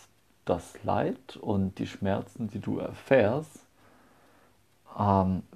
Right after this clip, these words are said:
vielleicht kannst du damit für dich selbst umgehen. Auf jeden Fall in dem Alter.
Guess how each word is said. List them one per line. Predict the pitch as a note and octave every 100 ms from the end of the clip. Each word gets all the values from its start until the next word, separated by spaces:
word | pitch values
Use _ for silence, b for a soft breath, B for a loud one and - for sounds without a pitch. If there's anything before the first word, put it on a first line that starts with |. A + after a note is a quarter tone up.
| -
vielleicht | G#2 G2 -
kannst | G#2+ A2 -
du | A#2
damit | G2+ F#2+ F#2+
für | - G#2
dich | G2 F#2+
selbst | - - - - -
umgehen. | - C3 F#2+ - - - b b _ _ _ _ _ _ _ _ _ _ -
Auf | G2+ -
jeden | F#2
Fall | - F2
in | E2+
dem | - -
Alter. | A2+ G#2 -